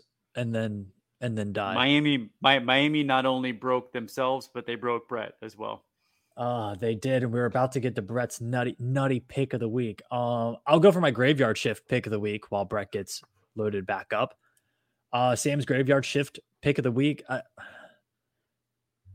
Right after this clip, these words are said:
Speaker 1: I don't love this one, but I love it enough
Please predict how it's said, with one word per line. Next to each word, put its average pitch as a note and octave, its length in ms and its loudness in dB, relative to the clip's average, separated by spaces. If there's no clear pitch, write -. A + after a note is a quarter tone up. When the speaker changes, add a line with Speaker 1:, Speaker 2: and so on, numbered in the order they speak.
Speaker 1:
I D#3+ 120 4
don't F#3 380 6
love A2+ 380 -2
this D3 240 4
one, F3 380 -2
but D#3 140 10
I D3 100 10
love C#3+ 360 4
it G#3+ 260 2
enough B2 720 -2